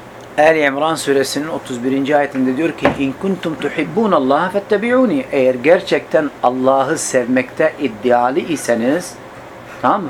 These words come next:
"Fettebi'uni." Yani Allah Celle Celaluhu Aleyhisselatü Vesselam'ın dili üzerinde topluma diyor ki,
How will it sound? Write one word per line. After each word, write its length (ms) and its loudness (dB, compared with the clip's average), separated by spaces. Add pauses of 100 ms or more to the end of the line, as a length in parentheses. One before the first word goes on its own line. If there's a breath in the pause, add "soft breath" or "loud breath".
"Fettebi'uni." 640 2 (680)
Yani 160 -2
Allah 280 4
Celle 300 2
Celaluhu 320 2
Aleyhisselatü 400 -2
Vesselam'ın 500 -2
dili 220 0
üzerinde 680 2 (380)
topluma 400 0
diyor 160 2
ki, 260 -2